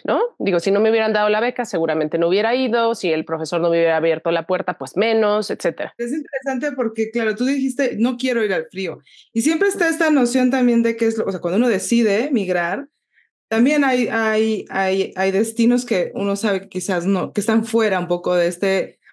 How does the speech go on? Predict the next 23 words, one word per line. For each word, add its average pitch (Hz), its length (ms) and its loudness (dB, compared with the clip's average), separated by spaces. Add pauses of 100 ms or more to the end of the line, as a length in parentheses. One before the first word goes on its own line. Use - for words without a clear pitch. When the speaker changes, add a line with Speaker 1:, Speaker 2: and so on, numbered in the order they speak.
Speaker 2:
vamos 196 180 0
a - 20 2
hablar 190 140 2
en 185 80 -4
términos 185 300 -2
económicos, 185 560 -2
¿no? 185 160 -2
De 185 120 2
este 185 380 -2
conjunto 233 560 2
de 226 100 0
posibles 202 460 0
decisiones. 165 680 -4 (300)
Y 233 140 2
eso 294 280 2
creo 311 160 0
que 302 60 2
es 294 80 0
interesante. 240 920 2
Y 220 140 2
ahí, 247 360 2
digamos, 202 360 -2
este, 196 400 -4